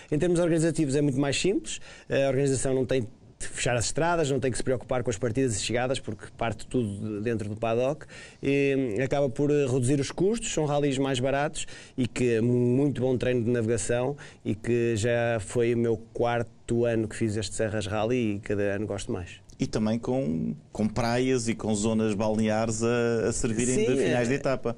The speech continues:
Speaker 1: é muito giro, é muito giro, é um, são ralis bastante completos e que nós cá em Portugal temos, eh,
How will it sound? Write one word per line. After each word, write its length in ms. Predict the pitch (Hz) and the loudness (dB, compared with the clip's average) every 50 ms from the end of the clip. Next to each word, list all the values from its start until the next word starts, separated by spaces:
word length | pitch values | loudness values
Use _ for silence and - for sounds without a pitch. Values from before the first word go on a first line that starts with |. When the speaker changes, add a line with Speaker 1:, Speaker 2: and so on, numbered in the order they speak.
| - - | -6 -2
Speaker 1:
é 160 | - 175 180 | 0 2 2
muito 240 | 190 190 180 139 131 | 2 2 2 2 2
giro, 240 | 127 147 160 160 | 4 4 4 4
é 60 | 151 139 | 2 2
muito 180 | 139 127 107 | 2 2 2
giro, 160 | 120 135 139 | 2 2 2
é 120 | 139 139 135 | 2 2 2
um, 240 | 135 135 135 131 127 | 2 0 0 0 0
são 160 | - 139 131 | 0 0 0
ralis 340 | 123 131 135 131 131 117 117 | 2 2 2 2 2 0 0
bastante 340 | 120 131 - - 131 117 - | 0 -2 0 0 -2 -2 0
completos 500 | - 123 107 - 117 127 139 - - - - | -2 -2 0 0 0 0 0 -2 -4 -2 -4
e 80 | 123 | -4
que 180 | - - - 127 | -4 -2 -2 -2
nós 260 | 127 110 113 113 - | 0 0 0 0 -2
cá 160 | - - 117 120 | -2 -2 -2 -2
em 40 | |
Portugal 360 | 110 - - - 117 117 120 120 | -2 -2 -2 -2 0 0 0 0
temos, 400 | - 135 131 131 117 110 110 120 | 0 0 0 0 -2 -2 -4 -2
eh, 380 | 127 127 123 127 127 127 123 - | -2 -2 0 -2 -2 -2 -4 -6